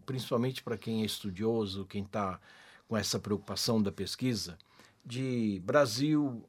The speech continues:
América do Sul e a Europa, que a gente já disse que é, é muito heterogênea. Mas é possível fazer alguns estudos, algumas comparações?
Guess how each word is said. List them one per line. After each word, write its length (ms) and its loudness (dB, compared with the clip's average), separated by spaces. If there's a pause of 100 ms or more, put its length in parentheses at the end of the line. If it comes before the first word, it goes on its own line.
(120)
América 640 0
do 100 -10
Sul 720 6
e 160 2
a 180 4
Europa, 460 6
que 80 -2
a 60 2
gente 260 0
já 120 2
disse 420 -4
que 380 -4 (400)
é, 340 -6 (180)
é 120 2
muito 340 8
heterogênea. 800 2 (400)
Mas 180 2
é 60 8
possível 560 2
fazer 320 2
alguns 360 2
estudos, 600 0
algumas 360 0
comparações? 1000 -2